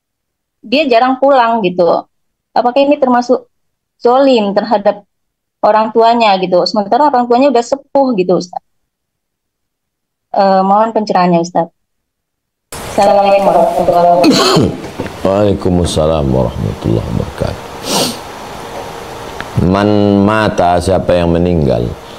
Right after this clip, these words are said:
Speaker 2: wa alaihi siyamun, punya utang puasa, soma anhu waliyuhu, maka ahli warisnya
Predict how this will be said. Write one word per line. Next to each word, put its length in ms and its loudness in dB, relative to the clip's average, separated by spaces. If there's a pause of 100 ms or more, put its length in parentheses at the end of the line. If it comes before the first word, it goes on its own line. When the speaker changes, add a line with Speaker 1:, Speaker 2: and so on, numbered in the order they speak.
(360)
Speaker 2:
wa 320 2
alaihi 320 2
siyamun, 800 0
punya 240 0
utang 560 -2
puasa, 480 -2 (640)
soma 560 0
anhu 400 0
waliyuhu, 720 2
maka 480 0
ahli 240 0
warisnya 880 0